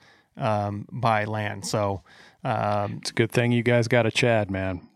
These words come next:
Speaker 2: Somebody has, like, an arm amputation or something. We're gonna put that back on you. <laughs>
Speaker 1: We got duct tape.
Speaker 2: That's
Speaker 1: So,
Speaker 2: right.
Speaker 1: uh, yeah, I really look forward to seeing what you got in that kit and,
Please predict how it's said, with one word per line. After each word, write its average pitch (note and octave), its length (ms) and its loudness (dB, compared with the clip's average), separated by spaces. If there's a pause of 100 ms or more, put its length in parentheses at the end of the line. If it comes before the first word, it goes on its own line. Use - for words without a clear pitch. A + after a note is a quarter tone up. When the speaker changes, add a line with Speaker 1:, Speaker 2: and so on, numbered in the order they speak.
(140)
Speaker 2:
Somebody A2+ 280 4
has, G#2+ 220 4
like, G#2+ 160 0
an G#2+ 80 0
arm A2 200 2
amputation A2+ 640 2
or G#2+ 60 0
something. A2+ 400 0
We're A3 120 6
gonna - 160 4
put B3+ 220 10
that A#3 180 6
back - 240 6
on - 240 6
you. A3+ 260 6 (380)
<laughs> - 800 -4
Speaker 1:
We F#3+ 60 2
got E3 180 2
duct B2 220 -2
tape. A#2 180 0 (840)
Speaker 2:
That's C#4+ 120 -6
Speaker 1:
So, A2 260 2
Speaker 2:
right. G#2 280 -2 (720)
Speaker 1:
uh, C#3 280 4
yeah, D3+ 400 2
I C#3 120 2
really D3+ 240 0
look C#3+ 120 -2
forward D3 260 -2
to C#3 80 -2
seeing D3 280 2
what C3+ 140 0
you C#3 80 -2
got C3+ 200 0
in C3+ 100 -4
that B2 180 -2
kit D#3+ 260 -2
and, A2 240 -4